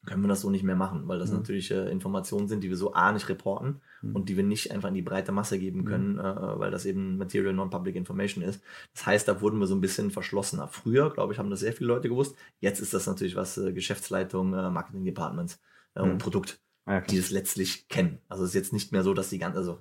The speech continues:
Speaker 1: ich wünschte, es wäre so, weil das natürlich hilft. Ist leider nicht so, dass da jetzt jeder genau weiß, äh, in den U S A ist jetzt gerade AdWords, äh, äh, bei dreißig Prozent Marge oder eben nicht. Ähm, das
Speaker 2: Mhm.
Speaker 1: ist leider nicht mehr so.
Speaker 2: Okay. Was tut ihr, um den, um den Austausch trotzdem zu fördern? Weil ihr habt jetzt auch durch die, durch den Börsengang, vor dem Börsengang hast du gerade gesagt, es gab eine Fusion,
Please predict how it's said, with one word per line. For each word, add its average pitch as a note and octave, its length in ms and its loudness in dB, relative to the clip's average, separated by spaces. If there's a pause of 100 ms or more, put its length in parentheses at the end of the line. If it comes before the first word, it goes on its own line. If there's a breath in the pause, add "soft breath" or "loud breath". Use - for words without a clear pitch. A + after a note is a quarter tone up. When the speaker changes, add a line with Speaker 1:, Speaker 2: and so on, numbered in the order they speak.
Speaker 1:
ich - 120 -14
wünschte, C#3 260 6
es C#3 100 4
wäre C#3+ 140 8
so, E3+ 140 2
weil A#2+ 80 2
das F#2+ 120 -4
natürlich F#2+ 260 -2
hilft. B2+ 240 4 (280 loud breath)
Ist - 100 -6
leider F#2+ 240 6
nicht G2 200 -2
so, F#2+ 80 -2
dass F#2 120 2
da F2+ 80 -6
jetzt F2+ 200 -4
jeder F#2 220 2
genau E2+ 260 -4
weiß, F2 260 -4
äh, F2+ 200 -2
in F#2+ 80 -2
den G2 80 -2
U F#2+ 60 2
S F#2 100 -4
A F#2 180 0
ist E2+ 140 -4
jetzt - 140 -10
gerade F2 380 -4 (360 loud breath)
AdWords, F2+ 520 2
äh, F#2 80 2
äh, F#2+ 380 2
bei F2+ 160 0
dreißig F#2 320 -2
Prozent F#2 260 -2
Marge F#2 280 2
oder F#2 160 0
eben F2 160 0
nicht. F#2 300 0
Ähm, F2+ 200 0 (260 loud breath)
das - 120 -2
Speaker 2:
Mhm. G#2+ 80 2
Speaker 1:
ist - 60 -4
leider D#2 180 -2
nicht E2 120 -10
mehr D2+ 100 -12
so. D#2+ 100 -16 (260)
Speaker 2:
Okay. A#2 220 2 (380 loud breath)
Was - 140 4
tut C#3 200 6
ihr, B2+ 320 10
um A2+ 180 8
den, A2 220 6
um G#2 140 4
den G2+ 160 6
Austausch G#2+ 420 4
trotzdem C3 400 4
zu - 160 2
fördern? B2+ 320 8
Weil G#2 120 8
ihr G#2 100 8
habt A#2+ 100 4
jetzt A#2 240 8
auch - 200 0
durch - 240 4
die, G#2+ 300 6
durch G2 200 4
den F#2 260 2
Börsengang, A2+ 440 8
vor A#2 120 8
dem G#2+ 140 8
Börsengang A2+ 320 6
hast G#2+ 120 0
du G#2+ 60 4
gerade G2+ 160 4
gesagt, A2+ 300 6
es G2 120 0
gab F#2+ 140 2
eine F2+ 100 0
Fusion, D#3+ 500 6